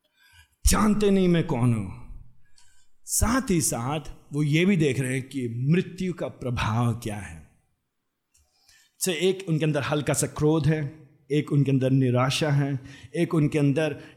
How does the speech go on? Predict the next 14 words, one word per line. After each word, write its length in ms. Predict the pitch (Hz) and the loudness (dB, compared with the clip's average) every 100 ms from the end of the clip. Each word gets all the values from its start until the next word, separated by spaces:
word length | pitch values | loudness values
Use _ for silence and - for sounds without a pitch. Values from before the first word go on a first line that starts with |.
| - | -4
इस 180 | 170 - | -2 -2
पाप 760 | - - 143 190 240 220 214 | -6 -4 0 2 2 2 0
के 160 | - 160 | 0 0
प्रति, 340 | 151 127 143 | 0 0 0
पाप 400 | 131 135 156 - | 0 -2 -2 -4
के 120 | 170 | -4
प्रभाव 800 | 139 - 131 110 - 135 185 220 | -4 -4 -8 -8 -8 -4 0 2
के 180 | 208 156 | 2 0
प्रति 540 | 117 120 104 127 113 127 - - _ 160 | 0 -4 -2 0 0 -4 -18 -20 _ 0
अंदर 440 | 196 190 160 143 | 4 4 4 2
से, 200 | 120 131 | 0 -2
भीतर 460 | 120 185 190 175 135 | 2 2 2 0 -2
से 180 | - | -2
उनके 220 | 127 120 | -4 -4